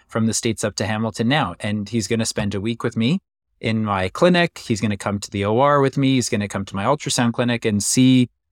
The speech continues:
the structure of what I have created here. And he was surprised by that, but that's exactly what I did. I emailed Davor Jurkovic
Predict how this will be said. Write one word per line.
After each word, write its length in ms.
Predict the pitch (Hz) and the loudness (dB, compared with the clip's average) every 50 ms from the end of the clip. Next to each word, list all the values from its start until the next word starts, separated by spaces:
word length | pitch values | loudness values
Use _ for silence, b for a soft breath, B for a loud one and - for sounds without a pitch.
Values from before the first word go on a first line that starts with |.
| _ - | _ -4
the 100 | 113 107 | -2 -2
structure 600 | - - - 135 139 - - - - 123 110 110 | -2 0 2 0 0 0 -2 -4 -2 0 0 0
of 160 | 110 104 98 | 0 -2 -2
what 340 | 104 104 113 110 117 - 104 | -2 0 0 0 0 -2 -2
I 200 | 104 101 101 101 | -4 -2 -2 -2
have 640 | 101 95 - - - 95 95 92 92 92 95 - - | -4 -4 -6 -6 -4 -4 -4 -4 -4 -6 -8 -10 -6
created 360 | - 127 135 165 - 123 - | -2 0 0 2 0 -2 -4
here. 220 | - 80 76 - _ _ _ _ _ _ - - | -6 -10 -12 -12 _ _ _ _ _ _ -2 2
And 200 | 139 143 143 139 | 4 4 4 2
he 260 | 127 - - 208 226 | 0 2 4 6 6
was 160 | 220 180 - | 6 6 6
surprised 440 | - 165 - 160 160 185 226 220 - | 4 0 2 4 4 4 4 4 4
by 100 | 135 117 | 2 2
that, 160 | 110 104 104 | 4 2 2
but 80 | 151 160 | 2 2
that's 160 | 196 190 220 | 2 2 2
exactly 320 | 175 160 165 165 - 170 | 4 4 4 4 4 4
what 140 | 135 131 113 | 4 4 4
I 160 | 113 139 156 | 4 2 2
did. 320 | 117 101 82 80 87 - _ _ _ _ - | 0 -2 -6 -10 -14 -20 _ _ _ _ 0
I 280 | 131 131 151 160 156 - - | 2 4 6 4 4 2 0
emailed 680 | 147 147 151 143 139 139 135 135 135 135 127 123 - | 2 4 4 6 6 6 6 6 4 2 0 -2 0
Davor 400 | - 127 135 143 139 147 139 131 | 2 4 4 4 2 2 2 4
Jurkovic 480 | 127 143 165 - - 123 98 85 82 | 4 4 2 2 0 -2 -2 -4 -8